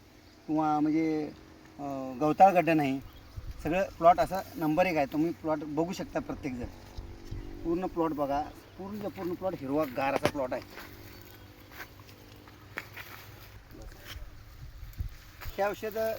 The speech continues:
अगदी शंभर टक्के सर्वांनी वापरावे. हे औषध हा अगदी विशिष्ट प्रकारची जादूच आहे या औषधामध्ये. काय आणि वापरून खरोखर रि-, मी स्वतः रिझल्ट बघितला आहे. तुम्ही सर्वांनी वापरावे. या औषधामध्ये एक प्रकारची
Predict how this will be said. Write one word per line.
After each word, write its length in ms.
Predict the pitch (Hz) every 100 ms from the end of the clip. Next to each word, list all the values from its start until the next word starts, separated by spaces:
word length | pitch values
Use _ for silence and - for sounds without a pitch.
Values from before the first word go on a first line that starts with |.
| - -
अगदी 300 | 147 156 196 240 -
शंभर 280 | 180 185 220
टक्के 240 | - - 247
सर्वांनी 400 | - 185 175 165
वापरावे. 400 | 143 135 123 135 - - - - - -
हे 60 | 165
औषध 320 | 165 - 185
हा 320 | 190 196 180
अगदी 200 | 170 175
विशिष्ट 400 | 170 - 202 -
प्रकारची 420 | 214 - 185 208
जादूच 400 | 160 170 147 190
आहे 160 | 170 151
या 140 | 143
औषधामध्ये. 500 | 131 123 131 127 117 147 - - - - - -
काय 120 | 107 - -
आणि 400 | 151 180 185 185 175 - - - - - -
वापरून 500 | 143 - 180 226 233 233 233 - -
खरोखर 300 | 165 220 277
रि-, 200 | 240 214
मी 200 | 185 214
स्वतः 320 | - - 220
रिझल्ट 340 | 208 180 202 190
बघितला 380 | 175 151 127
आहे. 160 | 110 - - - - - - -
तुम्ही 180 | 165 196
सर्वांनी 480 | - 165 165 220
वापरावे. 480 | 226 156 - 139 127 104 - - - - -
या 320 | 151 170 175
औषधामध्ये 360 | 156 - 180 185
एक 120 | 165
प्रकारची 360 | 185 185 175